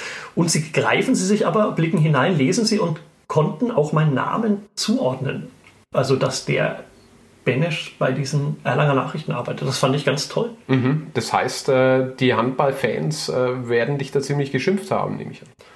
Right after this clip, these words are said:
Speaker 1: Die waren ganz begeistert. Das finde ich schön, dass du mir diesen Ball zuspielst, dass ich erzählen darf, dass ich gelobt wurde. Aber das mache ich jetzt nicht auszu-, äh, allzu außer, ähm,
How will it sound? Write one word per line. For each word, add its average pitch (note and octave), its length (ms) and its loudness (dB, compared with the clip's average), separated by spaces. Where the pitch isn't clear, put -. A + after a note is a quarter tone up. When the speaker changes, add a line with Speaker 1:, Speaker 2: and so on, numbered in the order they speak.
Speaker 1:
Die E3 220 4
waren D#3 280 2
ganz D3 180 2
begeistert. D#3+ 560 2
Das C#3+ 160 0
finde D#3 160 2
ich - 80 -4
schön, D#3 140 0
dass F3+ 120 -2
du D#3+ 80 0
mir D3 140 2
diesen C3 200 -2
Ball B2+ 220 0
zuspielst, - 460 -4
dass - 140 -2
ich C3 200 -6
erzählen D#3 340 -2
darf, F3 140 0
dass D3 160 -2
ich - 120 -4
gelobt C3 420 -2
wurde. D3 220 2
Aber C3 120 6
das B2+ 220 -2
mache D3 180 0
ich D3+ 60 -2
jetzt D3 200 0
nicht - 180 -2
auszu-, C#3+ 500 -2
äh, B2+ 220 2
allzu D3 320 -2
außer, - 640 -2
ähm, A#2 240 -6